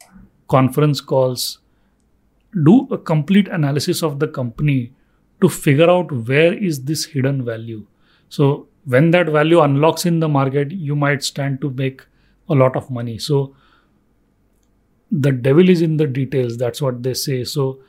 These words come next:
the opportunity is also in the details. So look at the details of the company. And the last point is, look at the A G M date of the company. In the annual report, generally the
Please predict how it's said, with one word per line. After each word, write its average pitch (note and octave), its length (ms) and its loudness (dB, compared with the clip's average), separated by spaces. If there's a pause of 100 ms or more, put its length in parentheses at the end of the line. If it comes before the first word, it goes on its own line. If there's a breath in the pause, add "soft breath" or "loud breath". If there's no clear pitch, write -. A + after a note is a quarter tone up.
(200 soft breath)
the D#3+ 120 -2
opportunity E3+ 920 0
is C#3+ 80 -4
also D3 300 -2
in D3+ 140 -2
the C3+ 100 0
details. A#2+ 480 -8
So C3+ 260 -6 (160)
look F#3 220 2
at G3 160 2
the D#3 100 0
details B2 720 -6
of C#3+ 200 -4
the C#3 100 -6
company. A#2 480 -14 (880 soft breath)
And G3 180 4
the G#3+ 60 6
last A3 360 2
point F#3+ 300 2
is, G3 300 0 (560)
look A3 240 4
at A#3+ 120 6
the A3 140 0
A D#3 160 6
G E3 140 2
M E3 160 0
date C#3 220 0
of B2 180 -4
the C3 80 -4
company. B2+ 500 -8
In D3+ 120 0
the D#3+ 100 0
annual F3+ 320 4
report, D#3+ 420 0
generally E3 400 0
the D#3+ 300 -4